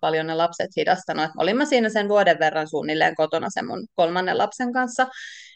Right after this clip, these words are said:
ennen kuin mä sit aloitin niinku varsinaisesti työt.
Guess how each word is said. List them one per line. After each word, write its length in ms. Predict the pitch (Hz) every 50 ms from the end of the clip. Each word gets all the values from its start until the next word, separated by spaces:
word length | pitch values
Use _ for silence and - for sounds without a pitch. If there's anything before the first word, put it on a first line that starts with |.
| - -
ennen 240 | - 147 147 - -
kuin 100 | - -
mä 80 | - -
sit 180 | - 160 - -
aloitin 400 | - 58 - - - - - -
niinku 200 | - - - -
varsinaisesti 760 | - - 196 208 220 - - - 233 233 240 233 - - 240 240 _
työt. 320 | - 226 233 240 240 233